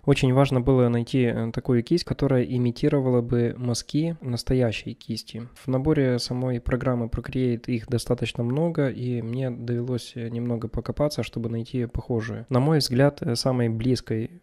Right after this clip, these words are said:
э, к этому оказалась, э, кисть под названием "Мокрый акрил", которым я в основном работаю в стадии роскрыша. Она немножко сложная тем, что ты не знаешь, э, как в целом поведется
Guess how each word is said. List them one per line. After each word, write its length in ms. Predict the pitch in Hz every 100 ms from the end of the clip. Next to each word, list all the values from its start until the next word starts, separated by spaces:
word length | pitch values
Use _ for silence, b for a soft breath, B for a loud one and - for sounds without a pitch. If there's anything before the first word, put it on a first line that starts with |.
| _
э, 520 | 202 143 131 120 113 -
к 80 |
этому 480 | 135 135 143 135 131
оказалась, 600 | - - 127 131 120 110 -
э, 160 | 120
кисть 300 | - 123 -
под 140 | 127 117
названием 480 | 117 123 117 113 120
"Мокрый 440 | 131 123 120 110 -
акрил", 420 | 123 131 147 170
которым 420 | - 135 139 117
я 420 | 117 131 127 113
в 140 | 113 120
основном 360 | - 120 131
работаю 720 | 123 113 127 - 120 113 110 - -
в 340 | 123 127 117
стадии 540 | - - 127 127 120 117
роскрыша. 640 | 117 117 - - - 131
Она 180 | 131 139
немножко 840 | 135 131 - - 120 117 113 113 110
сложная 800 | - 143 135 120 135 147 175 175
тем, 200 | - 147
что 200 | - 127
ты 80 | -
не 240 | 131 120
знаешь, 440 | 117 127 123 113 -
э, 240 | 123 113 -
как 280 | 123 120 -
в 200 | 117 -
целом 480 | 131 123 117 113 -
поведется 720 | 120 117 117 113 - - 110